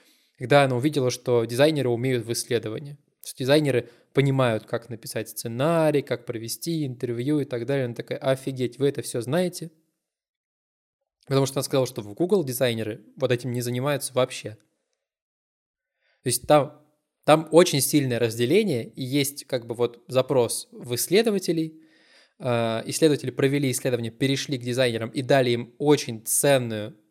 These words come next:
понятную информацию, потому что вообще фидбэк там от моей коллеги про Google был такой, типа, это большой стресс, это, это панические атаки, потому что,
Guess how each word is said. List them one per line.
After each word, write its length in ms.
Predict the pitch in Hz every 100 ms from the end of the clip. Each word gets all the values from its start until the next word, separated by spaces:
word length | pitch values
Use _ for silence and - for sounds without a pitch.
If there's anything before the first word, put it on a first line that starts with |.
| _
понятную 380 | 135 131 123 120
информацию, 440 | 131 135 185 -
потому 240 | 127 127 127
что 240 | - 123 - - - _ _
вообще 360 | 143 135 - 143
фидбэк 640 | - 123 143 123 - -
там 200 | 123 107
от 100 | 127 135
моей 160 | 135
коллеги 360 | 127 131 127 120
про 160 | 127
Google 260 | 139 196 135
был 200 | 127 131
такой, 420 | 127 131 127 107 - - _
типа, 140 | 123
это 260 | - 139 -
большой 460 | 123 147 139 120
стресс, 480 | 110 - 180 214 - _ _ _ _ _ _ _ _ _ _ _ _ _
это, 800 | 139 143 131 127 123 127 127 _ -
это 560 | 135 131 127 127 - -
панические 580 | 139 135 131 - - 117
атаки, 480 | 117 196 202 160 156
потому 400 | 156 - 127 127
что, 460 | - 127 117 117